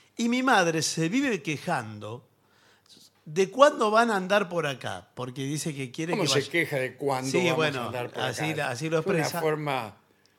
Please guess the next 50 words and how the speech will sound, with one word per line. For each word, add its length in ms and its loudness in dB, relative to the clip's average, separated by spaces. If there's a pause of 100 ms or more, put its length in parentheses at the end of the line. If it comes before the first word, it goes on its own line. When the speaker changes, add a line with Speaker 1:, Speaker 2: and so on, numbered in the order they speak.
(120)
Speaker 2:
eh, 320 -12
extraña 680 -4
de, 320 -12 (320)
de 180 -18
conjugar 440 -4
Speaker 1:
Sí. 200 0
Speaker 2:
una 80 0
queja. 380 -2 (1040)
Speaker 1:
"¿Cuándo 320 0
vamos 300 2
a 40 -4
estar 240 -2
por 140 -4
el 80 -4
Gualeguaychú?", 720 -6
dice 320 -10
la 100 -8
señora. 480 -2
Speaker 2:
Ah, 260 6
se 180 -2
queja 280 6
de 140 8
que 100 -2
no, 240 0
no 140 2
vamos, 260 4
que 120 -2
no 120 4
estamos 400 6
nunca. 380 8
Speaker 1:
De 60 0
que 100 0
no 80 2
estamos 340 2
nunca, 420 6
Speaker 2:
Claro. 240 6
Speaker 1:
y 40 0
ya 140 2
Speaker 2:
Tiene 180 6
Speaker 1:
está, 140 8
Speaker 2:
razón. 340 0 (100)
Speaker 1:
está 180 2
un 80 2
poco 300 6
harta, 400 4
parece, 520 -8
¿eh? 120 -10
Speaker 2:
Sí, 360 12
yo 100 10
también. 440 2